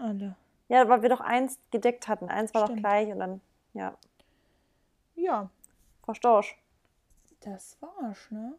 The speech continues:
Speaker 1: Hast
Speaker 2: Cool,
Speaker 1: du
Speaker 2: dann
Speaker 1: noch
Speaker 2: werde ich die Tipps gleich nächstes Woche bei mir im Urlaub umsetzen.
Speaker 1: Ja. Ähm, oh, genau, wann, wann nehmen wir überhaupt auf?
Speaker 2: Klären wir das jetzt?
Speaker 1: <laughs> Nein, Spaß.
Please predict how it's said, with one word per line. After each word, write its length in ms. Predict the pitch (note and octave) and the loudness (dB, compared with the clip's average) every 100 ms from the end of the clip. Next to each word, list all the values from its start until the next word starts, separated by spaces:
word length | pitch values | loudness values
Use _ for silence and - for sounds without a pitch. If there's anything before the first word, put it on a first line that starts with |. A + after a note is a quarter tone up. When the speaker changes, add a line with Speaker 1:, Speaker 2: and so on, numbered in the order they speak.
| _ - - - - | _ -20 -20 -20 -14
Speaker 1:
Hast 140 | A#3+ | 4
Speaker 2:
Cool, 60 | F4 | 8
Speaker 1:
du 40 | F#4 | 8
Speaker 2:
dann 40 | |
Speaker 1:
noch 40 | A#3 | 8
Speaker 2:
werde 120 | A#3 | 6
ich 60 | |
die 100 | - | 2
Tipps 240 | G#3 A#3+ - | 0 0 6
gleich 300 | C#4 E4+ E4+ | 8 8 6
nächstes 320 | D4 D4 B3+ | 0 0 2
Woche 240 | A#3+ A#3+ | 2 4
bei 120 | G#3+ G3 | 2 2
mir 220 | A3 B3+ | 2 0
im 60 | |
Urlaub 260 | F#3 G3+ A3 | 2 2 2
umsetzen. 680 | - F3 F3 E3+ - F3+ F3+ _ _ | 2 0 -2 -2 -6 -8 -10 _ _
Speaker 1:
Ja. 260 | A#3+ A3+ B3 _ _ _ _ _ | -16 -14 -18 _ _ _ _ _
Ähm, 300 | B3+ A#3+ A#3 | -6 -6 -6
oh, 260 | C#4 D#4+ A#3 | -6 -4 -4
genau, 280 | A#3 B3+ A3 | -4 -4 -6
wann, 340 | G#3+ G#3+ G3+ - _ _ | -6 -6 -10 -16 _ _
wann 260 | G#3+ G#3+ G#3 | -12 -8 -6
nehmen 160 | A3 | -6
wir 60 | A#3+ | -4
überhaupt 220 | A3 G3+ | -4 -4
auf? 340 | G#3 B3 - - _ - _ _ _ _ _ _ _ _ _ _ | -4 -4 -8 -20 _ -20 _ _ _ _ _ _ _ _ _ _
Speaker 2:
Klären 340 | - - A3+ D4 | -12 2 2 4
wir 80 | |
das 160 | G#3+ G#3 | 0 0
jetzt? 380 | D3+ F#3 - - | 0 0 0 -12
Speaker 1:
<laughs> 2250 | - - - - _ _ _ _ _ _ _ B4 _ - - - - _ _ _ _ - | -18 -18 -20 -20 _ _ _ _ _ _ _ -20 _ -20 -18 -20 -20 _ _ _ _ -14
Nein, 140 | A3+ | -14
Spaß. 360 | - G#3+ A3 | -10 -14 -14